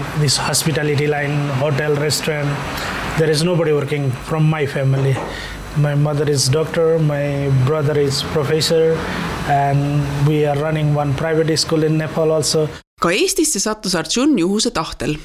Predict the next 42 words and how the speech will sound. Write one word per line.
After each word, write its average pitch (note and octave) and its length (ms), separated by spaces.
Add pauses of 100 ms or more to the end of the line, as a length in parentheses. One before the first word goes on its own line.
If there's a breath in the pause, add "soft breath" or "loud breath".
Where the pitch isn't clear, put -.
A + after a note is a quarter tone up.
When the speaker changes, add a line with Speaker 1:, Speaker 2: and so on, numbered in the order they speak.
Speaker 2:
Nimelt D4+ 320
oli F3 160
tema F3 240
õemees G#3 480
siin C4 320
juba E3 220
restorani C4 500
avanud C4 380
ning D#3 180
ootas G3 320
väga, D4 300 (180)
et - 160
Arjuni-sugune F#3 800
kuldsete A#3 480
kätega F3+ 400
kokk A#3+ 320
siin G#3 240
teda G#3+ 220
aitaks. - 420 (360 soft breath)
Esmapilgul G#3 520
tundus E3 320
Eesti B3 380
ja D3 80
Villa B3 260
Thai G3 240
restoran D#3+ 400
inimtühi C#3 540 (160)
ning D#3+ 180
Arjun A#3+ 400
oli C#3+ 160
kindel, G#3 400
et D3 160
üle C#3+ 160
kahe D4+ 320
kuu F3+ 160
ta C3 140
siia C#3 260
ei B2 80
jää. G2+ 160 (320)
Läks C#3+ 240
aga D3+ 160
teisiti C#4+ 480